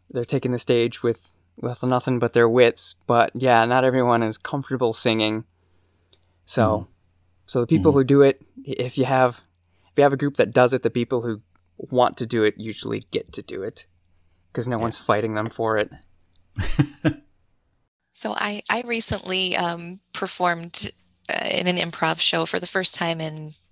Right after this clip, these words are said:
Speaker 3: a couple of years. And I heard some advice from the guys that I was playing with who, um, the advice they gave was something that I've heard several times from improvisers, which is, you know, "We're all here to make each other look good.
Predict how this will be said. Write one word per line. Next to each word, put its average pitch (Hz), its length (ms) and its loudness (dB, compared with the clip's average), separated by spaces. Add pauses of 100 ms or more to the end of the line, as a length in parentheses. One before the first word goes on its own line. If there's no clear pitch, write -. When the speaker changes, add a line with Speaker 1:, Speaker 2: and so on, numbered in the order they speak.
(320)
Speaker 3:
a 185 100 0
couple 175 300 -4
of 170 80 -6
years. 160 440 -2 (760)
And 175 600 0
I 170 360 2 (100)
heard 190 160 0
some 180 160 0
advice 170 560 0
from 165 540 -2 (200)
the 180 140 -2
guys 165 280 0
that 170 100 0
I 165 80 0
was 165 160 0
playing 165 340 0
with 165 500 -2 (280)
who, 165 440 -4 (640)
um, 165 500 0 (240)
the 190 100 2
advice 196 220 2
they 180 120 0
gave 175 180 2
was 170 120 0
something 165 260 -4
that 160 120 -2
I've 160 160 0
heard 160 380 0 (800)
several 175 380 2
times 165 440 0
from 165 300 -2
improvisers, 165 720 0
which - 220 -2
is, 160 380 0
you 175 100 -2
know, 165 80 -2
"We're 170 160 0
all 170 160 4
here 175 200 -2
to 165 80 -2
make 160 200 -4
each 165 140 -2
other 160 160 -2
look 151 240 -6
good. 190 360 -4